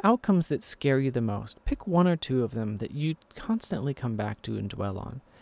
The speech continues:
Let's go back to climate change as our example. Instead of thinking, "In twenty years, you know, my suburb is gonna be a desert. In thirty years, you know, it's, there's nobody gonna be living anywhere near here,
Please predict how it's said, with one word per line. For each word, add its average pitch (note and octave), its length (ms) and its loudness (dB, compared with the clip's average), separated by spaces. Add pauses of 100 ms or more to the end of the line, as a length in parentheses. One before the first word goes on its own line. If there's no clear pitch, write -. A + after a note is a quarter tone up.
(160)
Let's - 100 -20
go C#4 120 0
back G3 160 4
to - 80 -4
climate G#2 320 -4
change G2+ 280 -8
as G2+ 80 -6
our G#2+ 140 -6
example. G2+ 520 -10 (1400)
Instead - 300 -2
of D4 120 0
thinking, D3+ 500 0 (720)
"In C3 120 0
twenty F3 300 4
years, G#2 480 -2 (380)
you - 100 -8
know, G#2 280 -8 (340)
my B2+ 240 0
suburb A#2 440 2
is A2 140 -2
gonna A2 160 -2
be G2+ 140 -2
a - 20 -4
desert. A2 460 0 (760)
In A#2+ 160 -2
thirty D#3 380 4
years, G2+ 600 -4 (160)
you A2 100 -4
know, G#2 280 -2 (360)
it's, - 240 -2
there's C3+ 240 2
nobody B2 440 4
gonna A2+ 200 2
be A2 120 2
living A2+ 360 2
anywhere A2 300 2
near D#3+ 280 4
here, G#2+ 380 -4